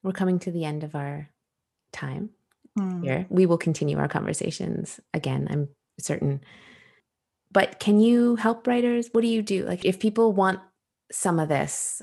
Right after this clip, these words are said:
Speaker 1: <laughs> um, how do they find you? And is there a place, I know, go to annie bray dot com.
Speaker 2: Yeah.
Speaker 1: Is there any, any other way people can be, can we call you?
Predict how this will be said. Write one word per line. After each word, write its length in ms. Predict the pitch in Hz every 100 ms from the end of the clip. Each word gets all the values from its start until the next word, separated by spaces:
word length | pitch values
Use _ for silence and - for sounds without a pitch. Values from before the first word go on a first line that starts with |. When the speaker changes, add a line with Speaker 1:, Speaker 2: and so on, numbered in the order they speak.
| 214 247 196 170 175 208
Speaker 1:
<laughs> 640 | 233 262 254 233 214 -
um, 540 | 196 180 165 165 160 160 _ _ _ _ _ _ _ _
how 220 | - 214 208
do 80 |
they 120 | 226 214
find 320 | 190 180 175
you? 400 | 175 165 165 165 170
And 520 | 160 160 160 165 - - _ _ _ _ _ - -
is 120 | 165
there 160 | 165
a 40 | 156
place, 400 | 160 156 151 -
I 140 | 170 175
know, 360 | 175 165 190 185 _ _ _ 180
go 160 | 185 175
to 200 | 185 175
annie 200 | 170 165
bray 180 | 151
dot 160 | 147 -
com. 480 | - 151 147 151 156 _ _ - -
Speaker 2:
Yeah. 160 | 226 - 170
Speaker 1:
Is 100 | 175
there 140 | 180
any, 480 | - 185 190 190 - _ _ _ _ _ _ _ -
any 220 | 202 202
other 180 | 190 190
way 340 | 180 175 170
people 280 | 170 175 - -
can 200 | 180 180
be, 140 | 185 - _
can 200 | - 190
we 80 | 214
call 200 | 214 294
you? 260 | 240 160